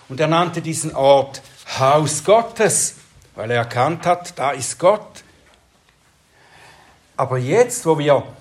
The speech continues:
weitergelesen haben, wenn ihr das aufmerksam mitgelesen habt,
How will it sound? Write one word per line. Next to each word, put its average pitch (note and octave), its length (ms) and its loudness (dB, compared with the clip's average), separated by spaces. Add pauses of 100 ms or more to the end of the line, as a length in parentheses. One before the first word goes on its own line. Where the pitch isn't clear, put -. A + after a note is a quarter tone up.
(140)
weitergelesen G3+ 1000 0
haben, F3+ 280 0
wenn E3+ 120 0
ihr E3 100 2
das D#3 280 -2 (260)
aufmerksam F3+ 1120 2 (520)
mitgelesen F#3 960 2
habt, C3+ 440 0